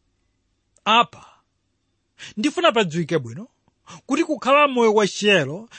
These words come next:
ndicho chinthu chimene chiyenera kuchitika pakati pa ana a Mulungu, chifukwa ndicho chimene Mulungu amayembekezera.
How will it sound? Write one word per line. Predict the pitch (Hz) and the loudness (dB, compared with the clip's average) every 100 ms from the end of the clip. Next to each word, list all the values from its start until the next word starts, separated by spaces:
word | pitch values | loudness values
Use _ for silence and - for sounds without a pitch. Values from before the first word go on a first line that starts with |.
| - | -8
ndicho | 214 302 | -4 -2
chinthu | 247 247 190 | -2 -2 -4
chimene | 180 220 262 240 | -4 -2 -2 -2
chiyenera | - 294 277 254 | 0 0 0 -2
kuchitika | 202 180 233 208 254 285 160 - - - - | -2 -4 -8 -4 -2 -2 -4 -12 -16 -20 -4
pakati | 202 202 190 | 0 2 2
pa | 190 185 | 2 2
ana | 170 | 2
a | 160 | 0
Mulungu, | 147 110 - _ _ _ _ - - | -2 -6 -12 _ _ _ _ -20 -4
chifukwa | 277 - - 359 349 - - - - - | -2 -2 0 2 2 -2 -6 -8 -12 -4
ndicho | 185 208 240 | -2 0 -2
chimene | 220 247 247 | -2 0 0
Mulungu | 220 180 175 175 - | 2 0 -2 -6 -6
amayembekezera. | - 294 302 233 185 175 156 113 110 | 0 2 2 2 2 2 0 -4 -10